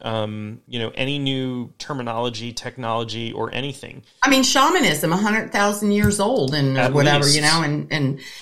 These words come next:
Speaker 1: We
Speaker 2: but,
Speaker 1: think
Speaker 2: but,
Speaker 1: it
Speaker 2: but here's
Speaker 1: may
Speaker 2: the
Speaker 1: actually predate modern humans, so it may actually be older than a hundred thousand years, 'cause they found evidence in a cave that,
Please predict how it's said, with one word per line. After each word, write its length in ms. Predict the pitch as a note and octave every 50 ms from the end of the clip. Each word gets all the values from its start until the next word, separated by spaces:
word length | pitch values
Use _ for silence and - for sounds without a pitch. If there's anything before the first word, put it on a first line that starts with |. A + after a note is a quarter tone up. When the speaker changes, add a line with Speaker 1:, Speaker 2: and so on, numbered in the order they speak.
| - - - - - - - -
Speaker 1:
We 80 | C#4+
Speaker 2:
but, 60 | F#3
Speaker 1:
think 200 | - E4+ - A3 -
Speaker 2:
but, 60 | -
Speaker 1:
it 20 | -
Speaker 2:
but 20 |
here's 220 | D3+ D3+ - - -
Speaker 1:
may 120 | - -
Speaker 2:
the 60 | - -
Speaker 1:
actually 360 | D3+ D3 - - D#3 C#3+ C3+
predate 680 | - - - D#3 D#3 D#3+ D3 C#3 D3+ C#3+ C#3 C3 - - _ _ _
modern 440 | C#3 C3+ C#3+ C#3 C#3+ C#3 C#3+ C#3 C3
humans, 400 | C3 F#3 G#3+ A3 - - - -
so 400 | - - - - - D#3+ D3 C#3+
it 100 | C#3+ C#3
may 180 | C#3+ D3 D3+
actually 320 | D3 D3 C#3+ - - C#3+ C3
be 240 | A#2+ C3+ C#3 C3 C3
older 320 | - C3+ D#3 G#3+ A3 G3 B2+
than 160 | A2 A2 G#2
a 40 | G2
hundred 260 | G#2 A#2 G#2 G2+ G2
thousand 400 | - - F#2 - - - - F#2
years, 220 | F2+ F#2 G#2+ - -
'cause 180 | - - A2 G2+
they 120 | A#2 A2
found 440 | G2+ - - B2 A#2 A#2 A#2 A#2 B2
evidence 520 | - A#2 A2+ A#2+ A#2 A#2+ A#2 A2+ - -
in 180 | - - A2+ A2+
a 40 | A2+
cave 480 | - - - A#2 A#2+ B2 A2+ G2+ G#2+ A2
that, 380 | A2+ A2+ A2+ A2 - - -